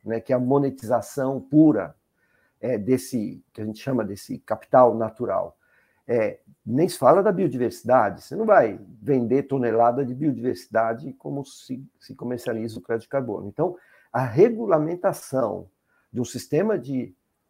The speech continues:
serviços ambientais, da economia de serviços ambientais, pra região conservada, é muito diferente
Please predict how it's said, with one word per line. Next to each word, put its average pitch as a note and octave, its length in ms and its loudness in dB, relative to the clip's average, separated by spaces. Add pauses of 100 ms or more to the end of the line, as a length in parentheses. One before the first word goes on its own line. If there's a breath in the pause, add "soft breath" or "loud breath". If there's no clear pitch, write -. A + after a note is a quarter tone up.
(600)
serviços C#3+ 720 -2
ambientais, G2 840 -2 (240)
da A#2+ 220 -2
economia D3 640 2
de D#3 100 -10
serviços A#2 520 -8
ambientais, G#2 920 -4 (540)
pra G3+ 300 8
região G#2+ 840 -2 (320)
conservada, G#2+ 760 -2
é - 80 -4
muito E3 480 0
diferente A#2+ 840 -6